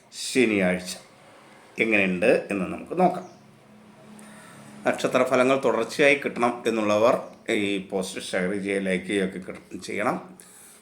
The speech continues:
പോസ്റ്റ് കയറുന്നില്ല, എനിക്ക് കിട്ടുന്നില്ല എന്ന് എൻ്റെ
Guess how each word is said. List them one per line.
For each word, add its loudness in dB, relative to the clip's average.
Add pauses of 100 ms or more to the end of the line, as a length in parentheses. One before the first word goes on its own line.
(100)
പോസ്റ്റ് 0
കയറുന്നില്ല, 4
എനിക്ക് -4
കിട്ടുന്നില്ല 0
എന്ന് -2 (380)
എൻ്റെ -2